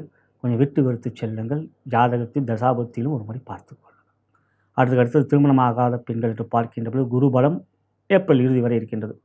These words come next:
அதற்கு முன்னதாக ராகு ராசி-, ராசியிலும் ஏழில் வடநிலை சனி இருந்தாலும் குரு பலம் இருக்கின்றது. அதன் பிறகு குரு பலமும் இல்லை.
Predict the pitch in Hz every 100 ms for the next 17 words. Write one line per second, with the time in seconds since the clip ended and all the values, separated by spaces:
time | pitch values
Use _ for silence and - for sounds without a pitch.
0 | _ 120 117 117 - 113 139 139 135 143
1 | 185 - _ _ - 131 131 127 123 120
2 | 117 113 107 127 127 123 175 180 151 139
3 | 131 120 131 139 127 123 117 120 123 117
4 | 123 123 120 190 - _ _ _ 120 190
5 | 156 151 135 131 120 107 107 - _ _
6 | _ _ _ - 117 175 170 170 135 151
7 | 139 127 135 113 113 117